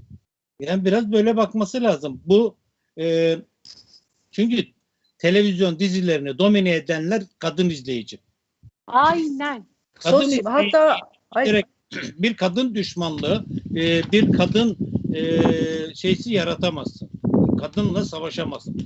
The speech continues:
Speaker 1: Savaşırsan böyle bir bedel ödersin.
Speaker 2: Hele bir anne.
Speaker 1: Olsan,
Speaker 2: Bak,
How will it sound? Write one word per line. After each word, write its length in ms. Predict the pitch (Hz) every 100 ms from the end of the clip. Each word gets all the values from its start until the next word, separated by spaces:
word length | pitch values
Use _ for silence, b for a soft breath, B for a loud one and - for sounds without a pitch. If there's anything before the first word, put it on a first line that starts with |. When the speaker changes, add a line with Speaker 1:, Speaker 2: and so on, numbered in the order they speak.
| -
Speaker 1:
Savaşırsan 720 | - 254 208 - - - 247
böyle 300 | 208 170 180
bir 80 | 220
bedel 280 | 190 190 175
ödersin. 320 | 160 131 - -
Speaker 2:
Hele 400 | 208 302 339 339
bir 140 | 349 381
anne. 580 | 302 311 330 311 254 214
Speaker 1:
Olsan, 220 | 226 220
Speaker 2:
Bak, 200 | 233 247